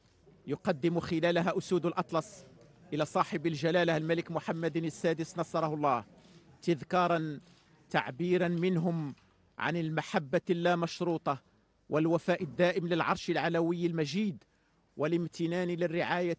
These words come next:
والعناية الملكية السامية التي أحاط بها جلالة الملك حفظه الله أسود الأطلس طيلة منافسات كأس العالم بقطر ألفين واثنين وعشرين.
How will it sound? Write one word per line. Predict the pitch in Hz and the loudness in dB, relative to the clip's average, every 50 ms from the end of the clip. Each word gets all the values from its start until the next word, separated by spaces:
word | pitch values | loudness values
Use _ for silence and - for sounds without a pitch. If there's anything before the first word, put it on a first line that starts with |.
| - 170 | -4 -2
والعناية | 156 160 156 131 92 135 165 170 175 185 175 170 - - | -2 0 0 -2 -2 -4 -2 0 0 0 0 0 0 -2
الملكية | 170 165 165 165 160 165 - - 185 175 175 - 175 | -2 -2 -2 -2 -2 -4 -4 -6 -4 -4 -4 -4 -6
السامية | 160 - - - 196 180 165 156 143 139 120 - - - - - _ _ _ _ _ _ _ - | -10 -6 -4 -2 0 0 0 0 -2 -2 -4 -4 -10 -20 -20 -20 _ _ _ _ _ _ _ -8
التي | 135 143 143 - 180 - | -6 -6 -6 -4 -6 -6
أحاط | - - - 180 175 - - | -6 -2 0 0 0 0 0
بها | 170 135 180 180 180 180 175 | -2 -2 0 0 0 0 0
جلالة | 131 151 165 165 180 170 165 165 - - | 0 0 0 2 2 0 0 0 -2 -2
الملك | 175 165 156 170 165 160 - | -2 -2 0 0 -2 -2 -4
حفظه | - 180 160 - 165 135 165 160 156 | -6 -6 -4 -4 -2 -2 -2 -2 0
الله | 160 151 156 143 135 127 - _ _ _ _ _ _ _ _ _ - | 0 2 2 2 2 0 -2 _ _ _ _ _ _ _ _ _ -2
أسود | 170 - - 202 202 196 156 - | -2 0 2 2 2 4 4 2
الأطلس | 180 170 - 196 - - 170 170 156 - - - - - _ - - - _ - - - - | 2 2 2 0 0 0 -2 -2 -2 -4 -6 -18 -20 -20 _ -20 -20 -20 _ -20 -20 -4 0
طيلة | 202 202 190 190 190 185 180 - | 4 4 6 6 4 4 2 0
منافسات | 196 180 180 180 175 175 170 - - 170 156 - 185 170 - - 170 | 0 0 0 0 0 0 0 0 -2 -2 0 0 0 0 0 -2 -4
كأس | - - 196 - - - - | -2 -2 -2 -2 -2 -2 -2
العالم | 180 160 113 143 180 175 175 170 170 165 | -2 0 2 2 2 2 0 0 -2 -2
بقطر | 139 175 - - - 190 - - 180 156 123 110 _ _ _ _ _ _ _ _ - 165 | -4 -6 -4 -2 -2 -2 0 0 -2 -2 -4 -8 _ _ _ _ _ _ _ _ -4 -4
ألفين | 165 - - - 196 185 175 | -2 -2 -2 -2 -2 -2 -2
واثنين | 170 160 170 170 - - 175 185 175 160 165 | -2 -2 -4 -6 -8 -8 -6 -6 -4 -4 -2
وعشرين. | 160 156 135 107 147 - - - 151 151 139 131 127 120 113 107 | 0 0 0 -2 -2 -6 -6 -6 -6 -4 -6 -6 -6 -8 -8 -10